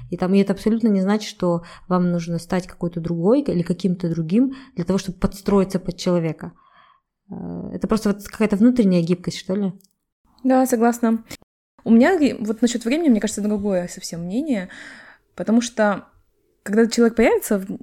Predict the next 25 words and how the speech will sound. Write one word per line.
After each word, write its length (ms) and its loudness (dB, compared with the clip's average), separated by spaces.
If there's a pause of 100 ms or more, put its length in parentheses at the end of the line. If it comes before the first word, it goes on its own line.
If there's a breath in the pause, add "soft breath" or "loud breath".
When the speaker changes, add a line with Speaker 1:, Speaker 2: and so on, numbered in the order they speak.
(120)
Speaker 2:
мне 180 2
кажется, 640 -2 (140)
вы 180 2
выделите 480 0
на 240 -4
это 160 -8
время. 400 -8 (420 loud breath)
Время 400 2
найдется 480 -2
всегда. 460 -10 (340 soft breath)
И 320 -6
даже 680 -2 (260)
если 300 -4
вы 440 -6
находитесь 800 -8 (300)
в 40 -14
поездках, 680 -2 (600 loud breath)
сейчас 380 0
же 580 0 (360)
мы 340 2
не 140 0
общаемся 520 0
голубями 680 -2
и 320 -4
письмами. 540 -4